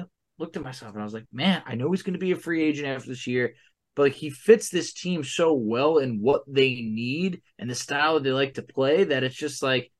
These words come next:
man, he's a really good fit." What ends up happening after the year, I don't know. But for right now, it's like, don't just be in a rush to make a move to make a move. It's like,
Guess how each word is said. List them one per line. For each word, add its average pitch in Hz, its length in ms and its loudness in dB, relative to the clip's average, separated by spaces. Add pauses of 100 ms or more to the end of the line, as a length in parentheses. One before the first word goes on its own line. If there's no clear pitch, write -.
(260)
man, 165 180 0
he's 160 260 -2
a 175 100 -2
really 156 640 0
good 131 320 0
fit." - 440 6 (140)
What 135 160 2
ends 160 200 -2
up 139 120 0
happening 147 540 2
after 143 320 0
the 127 100 -2
year, 160 380 -2
I 127 140 0
don't 131 240 4
know. 123 360 0 (180)
But 135 160 -2
for 143 180 -2
right 151 260 4
now, 160 320 2
it's 123 180 -4
like, 135 240 -4
don't 196 260 0
just 196 220 -6
be 170 140 -4
in 175 60 -2
a 143 60 2
rush 143 300 2
to - 80 -10
make 131 220 -2
a - 20 -6
move 131 400 -2
to 120 100 -10
make 127 160 -2
a 117 60 -12
move. 147 340 0
It's 107 120 -12
like, 127 140 0